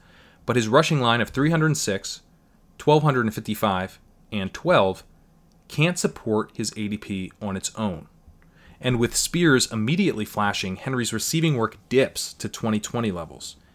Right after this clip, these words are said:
He posts twenty receptions, a hundred and seventy-six yards, and zero touchdowns in seventeen games, returning to the pure rushing role he had for the majority of his career.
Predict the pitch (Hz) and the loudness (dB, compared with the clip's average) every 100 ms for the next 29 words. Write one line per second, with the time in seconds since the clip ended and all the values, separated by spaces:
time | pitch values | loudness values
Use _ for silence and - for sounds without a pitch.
0 | _ - - 107 - - 127 143 127 117 | _ -10 0 0 0 0 2 4 4 2
1 | 110 117 110 - - - 139 127 - 107 | 2 -2 -4 -6 -8 -2 -2 0 0 0
2 | 101 101 - 101 95 95 - 101 90 113 | -2 -4 -2 0 0 -2 -8 -12 -8 -2
3 | 135 131 - 107 - 87 87 98 - 98 | 0 0 0 -4 -4 -6 -8 -8 -6 -6
4 | 90 95 92 131 127 - - - _ _ | -6 -6 -2 0 -2 -4 -12 -20 _ _
5 | _ - 123 - 143 147 147 - 101 - | _ -6 -4 2 4 4 2 -2 -4 -6
6 | - 143 151 117 135 - 107 92 87 95 | -2 4 4 4 2 2 -2 0 -2 -4
7 | 92 107 104 98 104 98 95 113 110 98 | -2 0 0 -2 -4 -4 -4 0 0 0
8 | 92 - 101 90 76 | -4 -6 -4 -4 -6